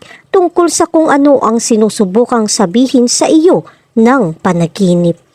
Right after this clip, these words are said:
Ano ang kahulugan ng panaginip tungkol sa kambing? Ang panaginip tungkol sa isang kambing ay kadalasang nagpapakita ng ilang mahihirap na personal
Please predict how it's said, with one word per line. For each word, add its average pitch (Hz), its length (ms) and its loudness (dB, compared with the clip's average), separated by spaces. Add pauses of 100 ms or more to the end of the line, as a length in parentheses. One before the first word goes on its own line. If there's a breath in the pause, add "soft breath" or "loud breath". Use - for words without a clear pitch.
(1160 soft breath)
Ano 440 320 4
ang 349 80 -2
kahulugan 277 640 0
ng 247 80 -4
panaginip 247 800 0
tungkol 269 400 0
sa - 240 -6
kambing? 185 640 -2 (640 soft breath)
Ang 415 240 0
panaginip 330 560 2
tungkol 294 400 0
sa 311 80 0
isang 262 320 0
kambing 220 720 0
ay 233 160 0
kadalasang 226 640 0
nagpapakita 220 880 -2 (380 loud breath)
ng 339 160 2
ilang 320 240 2
mahihirap 320 640 2
na 302 80 2
personal 294 720 0